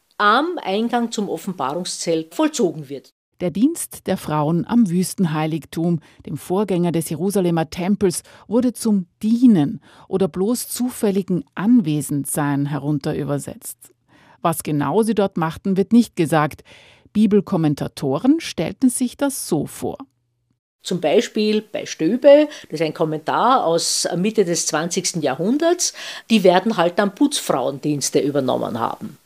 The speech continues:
Speaker 1: Nicht? Also, äh, das, was man sich vorstellen kann, wird dann einfach als Auslegung genommen, denn andere Aufgaben können sie am Heiligtum ja wohl nicht, äh, gemacht haben. Also putzen, dort, äh, Kirchenputzen hat man immer dürfen, also von daher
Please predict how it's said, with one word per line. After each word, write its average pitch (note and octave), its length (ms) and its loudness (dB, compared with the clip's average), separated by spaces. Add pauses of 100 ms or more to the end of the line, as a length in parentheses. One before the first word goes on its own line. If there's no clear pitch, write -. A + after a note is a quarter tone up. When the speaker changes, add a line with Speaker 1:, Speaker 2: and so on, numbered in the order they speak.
(160)
Speaker 1:
Nicht? G#3+ 220 -4
Also, G#3 220 0 (680)
äh, - 60 -4 (180)
das, D4+ 220 2
was C#4+ 140 2
man C4+ 80 0
sich - 200 -6
vorstellen E4 560 0
kann, D4 300 0 (220)
wird B3+ 280 0
dann A#3 180 2
einfach G#3+ 400 -4
als F#3 220 -2
Auslegung E3+ 560 -2
genommen, F#3+ 480 -2 (420)
denn A3+ 180 4
andere C#4+ 560 2
Aufgaben A#3+ 480 0
können G#3+ 300 -2
sie A3 140 0
am G3 140 0
Heiligtum F3 460 0
ja D#3+ 140 4
wohl D3 160 2
nicht, D3+ 260 -6
äh, F3+ 200 -2
gemacht - 440 -4
haben. A2+ 260 -10 (240)
Also G3+ 200 0
putzen, E4 540 4
dort, - 200 4
äh, F#3+ 140 -4
Kirchenputzen A3 640 -2
hat E3+ 120 2
man E3+ 100 -2
immer D4 180 0
dürfen, A3+ 460 0 (280)
also F#3+ 180 -2
von F#3+ 180 -4
daher F3+ 420 2